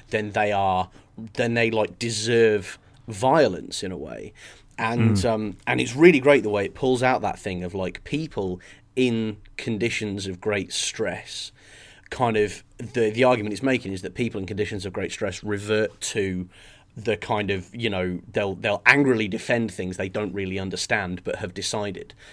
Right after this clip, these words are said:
Speaker 1: You know, you kind of cling to
Speaker 2: Mm,
Speaker 1: your own
Speaker 2: yeah.
Speaker 1: will as a kind of life raft in a way that's probably not terribly helpful.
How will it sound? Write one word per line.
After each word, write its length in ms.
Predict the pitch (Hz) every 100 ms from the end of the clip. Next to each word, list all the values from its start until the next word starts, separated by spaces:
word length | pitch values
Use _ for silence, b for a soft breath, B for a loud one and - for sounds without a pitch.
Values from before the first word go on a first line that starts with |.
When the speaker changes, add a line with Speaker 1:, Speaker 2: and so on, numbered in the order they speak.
| B
Speaker 1:
You 100 | 110
know, 80 | 98
you 180 | 90
kind 220 | 95 110 95
of 120 | 92
cling 380 | - 123 117 107
to 80 | 104
Speaker 2:
Mm, 40 |
Speaker 1:
your 160 | 95 98
own 140 | 101
Speaker 2:
yeah. 240 | 101 95 90 b b -
Speaker 1:
will 600 | 95 117 107 92 - - b b -
as 220 | 90 95
a 80 | 92
kind 340 | - 98 90
of 140 | 92
life 400 | 101 98 107 -
raft 500 | - 64 - - - - b b b _ - - _ _
in 140 | 127
a 60 | 123
way 220 | 113 110
that's 160 | 98 -
probably 300 | - 95 95
not 160 | 92
terribly 320 | - 95 87 92
helpful. 360 | 92 - -